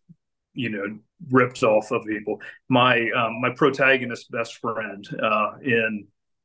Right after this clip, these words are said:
in my novels is probably one of my best friends, and it's based on a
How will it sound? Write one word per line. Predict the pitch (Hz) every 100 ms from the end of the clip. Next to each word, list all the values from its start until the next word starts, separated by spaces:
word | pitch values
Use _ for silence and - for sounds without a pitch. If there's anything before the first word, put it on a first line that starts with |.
| -
in | 120 110 107
my | 123 117
novels | 110 107 107 104
is | 135 123 -
probably | - 139 127
one | 120 113
of |
my | 107
best | 104 110 -
friends, | 120 110 110 107
and | 107 104
it's | 101 -
based | 117 113 117
on | 107
a | 107 -